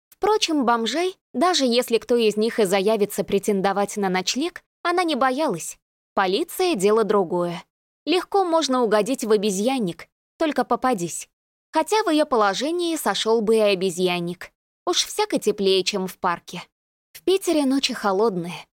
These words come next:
Рюкзак она положила под голову и стала уже задрёмывать, но кто-то в её голове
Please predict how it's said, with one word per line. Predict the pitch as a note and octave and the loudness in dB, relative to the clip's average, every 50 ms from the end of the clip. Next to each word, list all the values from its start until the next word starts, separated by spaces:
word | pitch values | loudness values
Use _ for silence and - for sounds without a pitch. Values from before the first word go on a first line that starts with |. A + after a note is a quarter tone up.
| _ _ _ _ _ _ _ _ | _ _ _ _ _ _ _ _
Рюкзак | - B3+ C4+ C4+ A3 A#3+ F4+ F#4+ G4+ - | 0 2 2 2 2 2 -2 -2 0 0
она | C#4+ A3+ C4+ D#4+ | 0 0 0 0
положила | - C4+ B3 A#3 G#3+ F#3 G3+ B3 A#3+ A3 | 0 0 2 2 2 2 2 2 2 2
под | G#3+ - G3 F#3 - | 2 0 -2 -2 -2
голову | G#3+ G#3+ C#4 F4+ F4+ F4 C#4 C#4+ C#4 - _ _ | -2 -2 0 0 0 0 -2 -2 -4 -6 _ _
и | C4+ D4 | -2 -2
стала | - - G4+ G#4+ G4+ G4 F4+ E4+ | 0 0 0 2 2 2 2 0
уже | D#4+ - D#4+ E4 | 0 0 0 0
задрёмывать, | C4+ - C4 A#3 F#3+ A#3+ C#4+ F4 F4+ C#4+ G3+ E3 F3 F3+ - - - _ _ _ _ _ _ _ - | 2 2 0 0 0 -2 -4 -2 -2 -2 -2 -2 -4 -6 -8 -12 -18 _ _ _ _ _ _ _ -2
но | G#3+ A3+ | 0 0
кто-то | A3 - - B3+ B3 B3 C4 G#3 | 0 0 0 0 0 2 2 2
в | F#3+ | 2
её | G3+ G#3+ G#3+ F#3 | 2 2 2 2
голове | F#3+ F#3+ F3+ F3+ F3+ F3+ A#3+ D4+ D#4+ | 2 0 0 0 -2 -2 -2 -4 -4